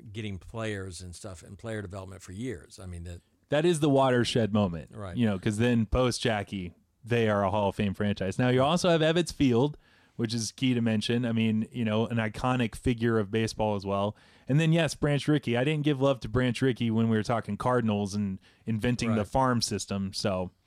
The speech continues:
Speaker 2: he's gotta get some, uh, and, and your favorite recent Harrison Ford role.
Speaker 1: Right, right.
Speaker 2: Like, this is how you think of Harrison Ford in his later years, as Branch Rickey and not Han Solo or Indiana Jones.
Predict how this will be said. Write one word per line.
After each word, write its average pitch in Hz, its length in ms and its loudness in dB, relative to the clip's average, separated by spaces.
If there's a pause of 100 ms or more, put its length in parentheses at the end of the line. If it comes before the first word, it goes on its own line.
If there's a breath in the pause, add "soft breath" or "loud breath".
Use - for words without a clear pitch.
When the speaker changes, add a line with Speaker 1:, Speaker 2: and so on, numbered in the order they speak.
(400 soft breath)
Speaker 2:
he's 127 160 0
gotta 123 200 2
get 110 160 0
some, 104 200 0
uh, 101 140 0
and, 143 160 0
and 143 180 0
your 185 160 4
favorite 175 600 0
recent 143 580 0
Harrison 143 480 0
Ford 165 360 0
role. 82 380 -2
Speaker 1:
Right, 107 360 -12
right. 95 160 -14
Speaker 2:
Like, 117 140 -4
this 143 180 0
is 139 100 -4
how 143 80 2
you 131 160 2
think 139 220 -2
of 117 80 0
Harrison 127 400 0
Ford 131 480 0
in 117 140 0
his 110 140 0
later 113 240 2
years, 110 340 0
as 113 340 0
Branch 107 320 0
Rickey 101 280 -2
and 98 180 -2
not 139 320 2 (520 loud breath)
Han 135 240 2
Solo 117 460 4
or 107 440 4
Indiana 104 440 0
Jones. 90 460 -4